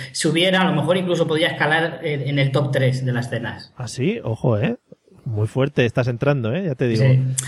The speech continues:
Speaker 1: No en mi caso, ya te digo.
Speaker 2: Vale.
Speaker 1: <laughs> Pero podría darse, digo yo.
Speaker 2: Vale, vale. Eh, Sam, ¿cuál es tu ranking en cuanto a los tres tipos de cenas?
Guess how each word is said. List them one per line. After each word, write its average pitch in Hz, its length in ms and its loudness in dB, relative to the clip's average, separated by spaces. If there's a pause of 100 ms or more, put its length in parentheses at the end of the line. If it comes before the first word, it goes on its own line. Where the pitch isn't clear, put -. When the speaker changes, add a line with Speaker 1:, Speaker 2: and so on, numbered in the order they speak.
(120)
Speaker 1:
No 196 120 2
en 226 60 2
mi 233 120 2
caso, 240 460 -2
ya 175 100 0
te 175 100 -2
digo. 185 200 2 (260)
Speaker 2:
Vale. 156 220 2 (160)
Speaker 1:
<laughs> - 120 -10
Pero 180 220 2
podría 196 300 2
darse, 202 280 0
digo 170 200 -4
yo. 190 180 -2 (160)
Speaker 2:
Vale, 135 220 4
vale. 135 280 2 (560)
Eh, 147 480 2
Sam, 190 440 0
¿cuál 165 220 2
es 180 120 0
tu 165 360 2
ranking 165 480 -2
en 127 120 -6
cuanto 131 280 -2
a - 20 4
los 127 180 0
tres 135 160 -4
tipos 135 240 0
de 127 80 0
cenas? 120 460 -4